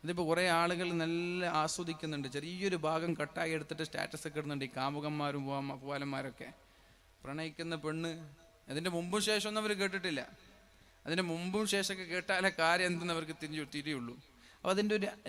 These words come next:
അഞ്ച് പത്ത് സെക്കൻഡോ എത്രയോ ഇരുപത് സെക്കൻഡോ ഉള്ളൊരു വീഡിയോ ആരോ കട്ട് ചെയ്തെടുത്ത്. എന്താ ഇപ്പൊ ഇതിലുള്ളത്? അതിലിങ്ങനെ പെൺകുട്ടികളൊക്കെ, ആ,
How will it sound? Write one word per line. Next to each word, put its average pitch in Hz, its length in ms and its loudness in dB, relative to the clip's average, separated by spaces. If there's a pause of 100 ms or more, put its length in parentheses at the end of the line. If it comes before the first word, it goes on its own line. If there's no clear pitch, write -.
അഞ്ച് 196 420 4
പത്ത് 185 400 0
സെക്കൻഡോ 170 500 0
എത്രയോ 180 440 0
ഇരുപത് 180 260 4
സെക്കൻഡോ 160 420 0
ഉള്ളൊരു 151 300 4
വീഡിയോ 151 600 0 (400)
ആരോ 131 320 -6
കട്ട് 165 200 -8
ചെയ്തെടുത്ത്. 175 400 -4 (120)
എന്താ 160 180 -2
ഇപ്പൊ 170 140 -2
ഇതിലുള്ളത്? 151 560 -2
അതിലിങ്ങനെ 170 400 -4
പെൺകുട്ടികളൊക്കെ, 151 880 -2 (380)
ആ, 139 60 0